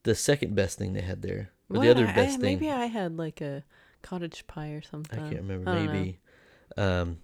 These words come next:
Speaker 1: but they had the best bread pudding I'd ever
Speaker 2: Oh
Speaker 1: had in my life
Speaker 2: my
Speaker 1: for dessert.
Speaker 2: gosh. Yes, the best bread pudding ever. And
Speaker 1: Mm-hmm.
Speaker 2: I love bread pudding. Like,
Speaker 1: I like shitty bread pudding too.
Speaker 2: I like, I don't know. I guess, I don't know if I, I don't know,
Speaker 1: I don't
Speaker 2: like
Speaker 1: like it with too much raisins.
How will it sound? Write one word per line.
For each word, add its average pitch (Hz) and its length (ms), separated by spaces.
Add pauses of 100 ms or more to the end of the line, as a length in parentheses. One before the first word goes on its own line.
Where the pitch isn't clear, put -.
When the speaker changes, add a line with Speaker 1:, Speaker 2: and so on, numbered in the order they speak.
(140)
Speaker 1:
but 107 100
they 107 80
had 104 140
the 101 60
best 95 220
bread 98 200
pudding 92 280
I'd 95 100
ever - 80
Speaker 2:
Oh 220 180
Speaker 1:
had 226 60
in - 60
my 104 60
life 95 100
Speaker 2:
my - 80
Speaker 1:
for 104 60
dessert. 98 180
Speaker 2:
gosh. 98 560
Yes, 208 480
the 185 280 (260)
best 233 360
bread 190 240
pudding 170 280
ever. 147 180
And 175 260
Speaker 1:
Mm-hmm. 92 140 (480)
Speaker 2:
I 196 140
love 147 260
bread 143 220
pudding. 143 500 (120)
Like, 156 400 (320)
Speaker 1:
I 165 60
like 170 300 (320)
shitty 98 500
bread 92 220
pudding 92 320
too. 98 240 (340)
Speaker 2:
I 214 180
like, 247 520 (160)
I 175 180
don't 175 120
know. 156 100
I 185 100
guess, 254 320
I 208 100
don't 226 120
know 220 120
if 202 140
I, 185 80
I 180 180
don't 208 140
know, 196 140
Speaker 1:
I - 20
don't 165 60
Speaker 2:
like 156 180
Speaker 1:
like 160 200
it - 60
with 110 160
too - 180
much 120 200
raisins. - 560